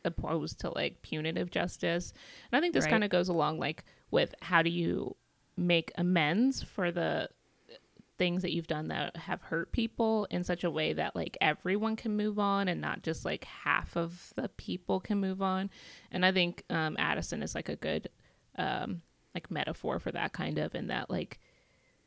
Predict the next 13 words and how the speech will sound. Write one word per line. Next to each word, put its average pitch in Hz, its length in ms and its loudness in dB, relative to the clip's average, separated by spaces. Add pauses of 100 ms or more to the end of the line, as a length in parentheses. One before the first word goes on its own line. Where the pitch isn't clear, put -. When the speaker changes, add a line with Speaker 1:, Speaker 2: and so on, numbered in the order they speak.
(360)
Speaker 1:
I'm 202 100 6
not 196 160 4
sure 185 240 2
that 180 240 0
there 170 160 4
was 170 180 2
a, 180 240 2 (120)
a 180 80 8
way 165 320 6
for 165 180 0
him 160 320 0
to, 156 600 -2 (640)
um, 156 420 -2